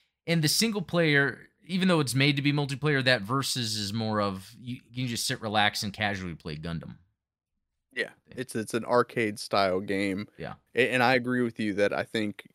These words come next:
Speaker 2: you know, my favorite Versus games are still the old school, like Federation versus Zeon or, um, or,
Speaker 1: The Zeta?
Speaker 2: uh,
Speaker 1: Isn't the
Speaker 2: Gundam
Speaker 1: Zeta
Speaker 2: versus Zeta
Speaker 1: Versus?
Speaker 2: Gundam.
Speaker 1: Yeah.
Speaker 2: Yeah.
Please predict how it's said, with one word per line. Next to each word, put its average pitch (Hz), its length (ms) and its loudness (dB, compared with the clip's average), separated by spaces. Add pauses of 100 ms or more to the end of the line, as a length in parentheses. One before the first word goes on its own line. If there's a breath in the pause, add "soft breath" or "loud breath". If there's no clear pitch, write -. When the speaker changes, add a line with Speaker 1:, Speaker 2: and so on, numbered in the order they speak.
Speaker 2:
you 113 120 -4
know, 101 100 0
my 107 200 0
favorite 135 400 2
Versus 113 380 -2
games 107 300 -2
are 92 80 -4
still 101 240 -2
the 95 120 -2
old 98 240 0
school, 95 540 -2
like 92 220 0
Federation 104 540 0
versus 98 420 -8
Zeon 98 600 -4
or, 95 400 0
um, 80 440 -6 (1200)
or, 92 480 4
Speaker 1:
The 90 100 4
Zeta? 127 400 2
Speaker 2:
uh, 117 40 -8
Speaker 1:
Isn't 131 200 -2
the 120 60 4
Speaker 2:
Gundam 110 60 2
Speaker 1:
Zeta 110 280 0
Speaker 2:
versus - 260 -6
Zeta 107 180 2
Speaker 1:
Versus? 95 120 -8
Speaker 2:
Gundam. 78 300 -6 (180)
Speaker 1:
Yeah. 123 280 4
Speaker 2:
Yeah. 92 320 2